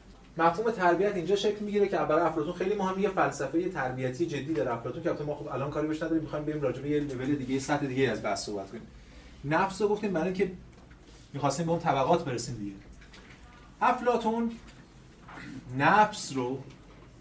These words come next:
به اجزای مختلفی تقسیم می‌کنه. اینه مدخل بحث. اجزای نفس. بعداً در فلسفه‌های دیگه، بعدی و حتی به ویژه فلسفه مدرن، به اینا ما بعداً می‌گیم قوای نفس، شاید.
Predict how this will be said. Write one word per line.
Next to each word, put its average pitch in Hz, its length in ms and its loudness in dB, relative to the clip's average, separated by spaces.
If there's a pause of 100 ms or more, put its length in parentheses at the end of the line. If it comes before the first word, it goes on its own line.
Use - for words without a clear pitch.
(1160)
به 165 160 -6
اجزای 156 480 4
مختلفی 135 520 0
تقسیم 110 340 -10
می‌کنه. - 260 -16 (220)
اینه 147 260 0
مدخل 104 520 -4
بحث. 95 260 -12 (380)
اجزای 131 520 2
نفس. - 460 -6 (520)
بعداً 180 440 6
در 190 220 2
فلسفه‌های 139 640 -2
دیگه، 165 440 2
بعدی 135 380 0
و 151 100 4
حتی 131 220 0 (120)
به 117 100 -6
ویژه 110 180 -10
فلسفه - 280 -10
مدرن، 135 320 0 (320)
به 143 80 2
اینا 160 180 2
ما 165 100 0
بعداً 147 260 2
می‌گیم 147 200 0
قوای 123 360 2
نفس، 104 280 -4
شاید. - 420 -8